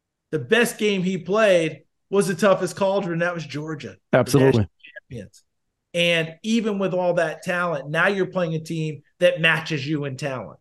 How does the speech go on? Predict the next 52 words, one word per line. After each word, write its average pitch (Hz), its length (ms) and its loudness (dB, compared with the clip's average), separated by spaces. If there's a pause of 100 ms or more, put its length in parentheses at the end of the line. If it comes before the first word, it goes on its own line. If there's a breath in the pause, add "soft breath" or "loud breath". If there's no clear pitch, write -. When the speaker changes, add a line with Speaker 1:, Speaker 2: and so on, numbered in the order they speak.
(140)
Speaker 2:
Mm-hmm. 113 320 8
Speaker 1:
No 170 360 4 (120)
ifs, 180 200 -2
ands, 160 280 2
or 143 60 0
buts 139 300 0
about 127 420 0
it, - 120 -12
right? 139 380 -2 (520)
And 151 200 -2
he 185 200 0
was 147 460 0 (200)
dynamite 127 600 2
in 123 80 -12
that 110 260 -8
game. 98 300 -12 (320)
Speaker 2:
Yeah, 98 120 0
he 95 60 0
Speaker 1:
Best 95 220 4
Speaker 2:
was. 82 80 -10
Speaker 1:
game - 220 -18
he 156 120 -6
had 139 180 -4
played. 135 400 -4 (300 soft breath)
He 147 60 -8
had 143 140 -4
come 175 240 -2
off 160 160 0
of 147 100 -8
a 135 40 -10
tough 165 340 -2
one 180 100 -2
against 151 320 -6
Michigan, 165 600 -6
didn't 151 260 -6
play 156 400 0
up 143 180 -6
to 165 80 -6
the 151 80 -8
level. 156 520 -4 (600)
An 147 140 -2
Ohio 160 300 2
State 160 280 -4
team 165 180 -4
that 160 120 -2
was 120 120 -10
good 156 220 2
enough 165 300 0
to 175 120 -4
win 151 300 -2
that 151 240 -2
game. 151 460 -2